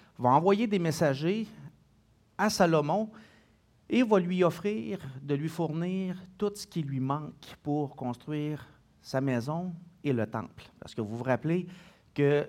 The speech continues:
David n'a pas pu construire le temple, mais il a assemblé tous les matériaux, le bois, l'or, le, tout ce qu'il fallait pour construire le temple.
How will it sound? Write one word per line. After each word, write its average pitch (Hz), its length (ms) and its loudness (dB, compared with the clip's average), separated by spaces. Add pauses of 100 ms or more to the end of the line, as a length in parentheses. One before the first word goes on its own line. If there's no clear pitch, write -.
(120)
David 143 340 4
n'a 127 60 2
pas 127 140 -2
pu 196 140 -8
construire 175 380 0
le 135 120 4
temple, 185 260 2
mais 131 80 0
il 127 60 4
a 127 80 8
assemblé 160 520 2
tous 196 160 0
les 156 100 2
matériaux, 147 600 0
le 117 200 2
bois, 147 580 4
l'or, 147 500 6
le, 117 120 2
tout 214 140 2
ce - 80 -8
qu'il - 120 -12
fallait 170 260 4
pour 156 240 -4
construire 143 400 -2
le 120 140 0
temple. 196 380 -2